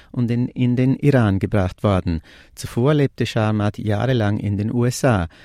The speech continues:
Er engagierte sich dort in einer Oppositionsgruppe, die sich für eine Rückkehr der Monarchie im Iran einsetzt.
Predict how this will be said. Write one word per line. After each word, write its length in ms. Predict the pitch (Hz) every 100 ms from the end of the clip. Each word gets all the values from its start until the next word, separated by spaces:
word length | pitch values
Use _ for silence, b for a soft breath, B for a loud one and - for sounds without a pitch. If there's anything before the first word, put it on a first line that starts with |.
| B B
Er 140 | 101
engagierte 520 | 101 98 95 113 131 -
sich 220 | 131 -
dort 260 | 110 104
in 120 | 110 101
einer 200 | 92 98
Oppositionsgruppe, 1120 | 101 104 101 98 120 143 - 135 127 131 107 B B _
die 80 | 110
sich 200 | 104 120
für 140 | - 101
eine 220 | 98 92
Rückkehr 480 | 143 - - 113 101
der 120 | 95
Monarchie 760 | 98 95 90 - 151 147 87 -
im 180 | 117 107
Iran 460 | 110 98 90 82 -
einsetzt. 720 | 110 104 - 104 - -